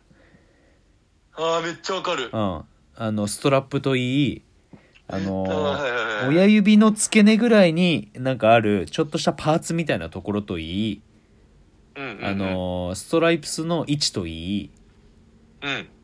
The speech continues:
Speaker 2: めちゃくちゃ似てて。で、
Speaker 1: あー、
Speaker 2: あの、
Speaker 1: めっちゃわかる。
Speaker 2: インスタのね、アディダスだとステップバックキックスっていうのが結構有名なアディダスを追っかけてるアカウントなんだけど、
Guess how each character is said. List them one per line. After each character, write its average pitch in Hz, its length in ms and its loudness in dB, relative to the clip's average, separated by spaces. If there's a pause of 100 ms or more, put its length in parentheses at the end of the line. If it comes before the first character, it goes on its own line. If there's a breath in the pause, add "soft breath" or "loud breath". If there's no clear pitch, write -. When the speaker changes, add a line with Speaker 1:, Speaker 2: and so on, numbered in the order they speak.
(100)
Speaker 2:
め 147 160 -2
ち 214 120 2
ゃ 214 40 4
く 208 60 -2
ち 208 100 0
ゃ 190 40 2
似 180 120 0
て 175 120 0
て。 - 300 -10 (2000)
で、 156 140 -2
Speaker 1:
あ 147 60 2
ー、 - 20 0
Speaker 2:
あ 147 40 -2 (120)
の、 139 80 -2
Speaker 1:
め 139 40 -2
っ - 20 -2
ち 135 60 0
ゃ 135 40 0
わ - 80 -4
か 107 140 -2
る。 - 220 -8
Speaker 2:
イ 170 240 -6
ン 185 160 0
ス - 200 -8
タ 185 160 2
の 175 160 -4
ね、 170 360 -2 (300)
ア 190 120 -2
デ 240 100 -2
ィ - 20 0
ダ 165 140 2
ス 147 80 -8
だ 104 100 -4
と 90 120 -10
ス - 100 -12
テ 185 120 0
ッ 180 60 -6
プ 202 120 -4
バ 196 120 2
ッ - 40 -2
ク 202 140 -8
キ 202 140 -10
ッ - 80 -18
ク - 120 -6
ス - 100 -8
っ - 20 -18
て 104 80 -6
い - 20 -4
う 92 40 -6
の 87 60 -8
が 87 60 -10
結 110 180 -8
構 87 100 -8
有 98 220 -4
名 98 180 -4
な 98 240 -4
ア 117 60 -4
デ 113 80 -6
ィ 107 40 -2
ダ 92 100 -4
ス - 100 -10
を 90 60 -6
追 - 20 -8
っ - 20 -18
か 98 140 -6
け 92 100 -8
て 85 140 -10
る 78 100 -8
ア 82 60 -10
カ 98 120 -8
ウ 95 40 -8
ン 90 40 -12
ト 92 100 -8
な 92 80 -6
ん 82 60 -10
だ 67 80 -14
け 69 100 -16
ど、 71 260 -12